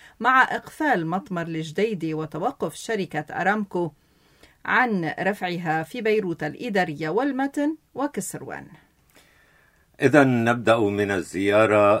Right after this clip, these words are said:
Speaker 2: التي سيقوم بها قداسة الحبر الأعظم البابا لون الرابع عشر إلى لبنان، فقد صدر في الأولى من بعد ظهر اليوم بتوقيت بيروت عن مكتب الإعلام في الكرسي الرسولي البيان التالي: تلبية لدعوة فخامة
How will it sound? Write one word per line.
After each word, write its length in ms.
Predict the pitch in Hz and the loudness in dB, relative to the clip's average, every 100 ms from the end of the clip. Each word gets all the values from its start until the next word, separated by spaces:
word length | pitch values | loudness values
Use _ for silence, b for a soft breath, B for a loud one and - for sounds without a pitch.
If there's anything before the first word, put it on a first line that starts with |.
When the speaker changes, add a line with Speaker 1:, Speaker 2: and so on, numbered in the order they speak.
| - | 0
Speaker 2:
التي 320 | 87 98 - 90 | -2 -2 -4 -6
سيقوم 600 | 98 85 78 101 95 82 | -2 -4 -4 -6 -4 -2
بها 220 | 92 92 | 0 -2
قداسة 460 | - 87 92 - 87 | -2 -4 -4 -6 -12
الحبر 280 | 78 - 73 | -10 -10 -8
الأعظم 600 | 82 80 98 90 110 101 | -8 0 2 2 0 -2
البابا 380 | 85 82 92 85 | -2 0 0 0
لون 360 | 82 85 92 | -2 -2 -2
الرابع 380 | 80 92 85 73 | -2 -2 0 0
عشر 340 | 82 101 76 78 | -2 -4 -6 -6
إلى 180 | 92 87 | -6 -4
لبنان، 400 | 78 71 85 78 - b b b b | -6 -6 -8 -8 -12 b b b b
فقد 420 | _ 87 80 90 - | _ -2 -2 -4 -2
صدر 360 | 110 101 101 | 0 2 2
في 160 | - 92 | 0 -4
الأولى 580 | 87 92 - 120 123 101 | -2 -4 -2 0 2 2
من 200 | 82 76 | 0 -2
بعد 220 | 82 82 | -2 -2
ظهر 220 | 87 76 | -4 -4
اليوم 340 | 76 85 110 | -2 0 0
بتوقيت 480 | 110 85 82 - - | 0 -2 -4 -8 -8
بيروت 420 | 82 80 82 110 | -4 -4 -2 -4
عن 140 | 101 78 | -4 -6
مكتب 280 | 87 - 73 | -8 -8 -8
الإعلام 380 | 73 80 95 | -6 -4 -4
في 100 | 110 | -6
الكرسي 480 | - - 85 - 90 | -10 -10 -10 -6 -4
الرسولي 540 | 71 78 87 82 104 - B B B B - | -4 -8 -4 0 0 0 B B B B -4
البيان 560 | 101 107 92 98 117 127 | 0 2 2 2 2 0
التالي: 380 | - - 92 - - _ b b _ | -2 -4 -6 -6 -20 _ b b _
تلبية 380 | 87 85 92 92 - | -8 -4 0 0 0
لدعوة 580 | 120 113 123 87 87 | 0 -2 0 2 0
فخامة 560 | 80 87 76 73 90 82 | -2 -10 -12 -8 -6 -6